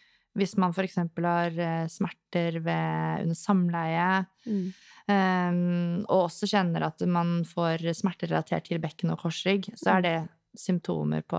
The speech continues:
Speaker 1: at ikke løp enda.
Speaker 2: Nei.
Speaker 1: Så, mm, og hva skal man gjøre med alt dette? Man kan jo
Speaker 2: Mm.
Speaker 1: gå til en, eh, en fysioterapeut som er spesialist på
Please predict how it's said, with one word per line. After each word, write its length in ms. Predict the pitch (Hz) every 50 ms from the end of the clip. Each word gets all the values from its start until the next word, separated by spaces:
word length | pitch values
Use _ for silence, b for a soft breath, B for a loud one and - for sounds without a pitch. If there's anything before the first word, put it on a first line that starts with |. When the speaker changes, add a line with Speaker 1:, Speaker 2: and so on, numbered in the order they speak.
| -
Speaker 1:
at 300 | 165 - - - - - _ _ _ _ _ _ _ _ - -
ikke 180 | 185 190 - -
løp 160 | 73 69 - -
enda. 200 | - - - - - _ _ _
Speaker 2:
Nei. 220 | 220 220 214 214 214 - _ _ _ 196
Speaker 1:
Så, 120 | - 208
mm, 760 | 196 185 185 180 180 175 175 170 170 170 170 170 165 170 165 165 B B B B B B B B B B B B B -
og 80 | 233
hva 80 | 220 208
skal 140 | 214 - 226
man 80 | 226 226
gjøre 160 | 208 190 190
med 100 | 190 190 190
alt 80 | 185 196
dette? 280 | 190 - _ - 240 269 277 269
Man 140 | 233 220 214
kan 200 | - - 202 180 170
jo 120 | 170 185
Speaker 2:
Mm. 40 | 170
Speaker 1:
gå 120 | 165 156 156 -
til 160 | - 185 175 175 170 170
en, 380 | 165 165 165 165 165 165 165
eh, 760 | 165 165 165 165 165 165 165 165 165 165 160 160 160 160 170 - _
en 180 | - 180 170 170 170 170 170 165
fysioterapeut 520 | - - 170 - - - 165 - 175 170 -
som 160 | - 185 180
er 80 | 175
spesialist 640 | 170 - - 165 - 175 165 160 - - - - _
på 100 | -